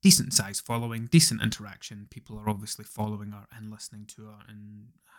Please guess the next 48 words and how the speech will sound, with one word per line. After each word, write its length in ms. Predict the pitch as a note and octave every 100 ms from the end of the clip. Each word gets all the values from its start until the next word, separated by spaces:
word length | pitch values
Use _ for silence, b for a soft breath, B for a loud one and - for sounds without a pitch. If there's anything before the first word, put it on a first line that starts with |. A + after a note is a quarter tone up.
| -
you 100 | C3+
know, 160 | A2 -
all 100 | A2+
her 80 | A2
clients 460 | - G#2+ G#2 B2+ G#2
are 100 | G#2+
on 140 | G#2
there 100 | G2+
and 120 | G2+
stuff. 200 | - - _ _ b b b b b b b b b b b b b b b b _
So 180 | A3
she 140 | A3 G#3
posted, 560 | G#3 G3+ - G3 F#3
she 320 | C3+ - - F#3
put 220 | - -
up 220 | E3 D3
this 180 | D#3 C#3+
post, 540 | - - G2+ - - - _ _ _ _ C3
and 120 | C3+
it 100 | B2
was, 220 | B2 B2
it 160 | A#2+ C3
was, 300 | C3+ - - _ _ _
I 180 | _ -
think 120 | - G3
it 100 | E3+
started 260 | E3+ C#3+
off 120 | C3+
a 40 | C3+
story 320 | - A#2 A#2+
and 100 | A2+
then 80 | A2+
she 140 | -
turned 260 | - A2+ A2
it 80 | A2
into 220 | G#2+ G#2
a 40 | -
post. 320 | - - - _ _
And 140 | D3+
it 80 | D#3
ended 300 | F3+ G#3 G3
up 160 | F#3 -
this 180 | D3+ -
big 280 | D3+ D3+
long 260 | C#3 C3 C3
thing 320 | - C3+ A#2+
about 380 | A2 - G#2+ -
how 640 | - D3 C3+ G#2+ A2 D3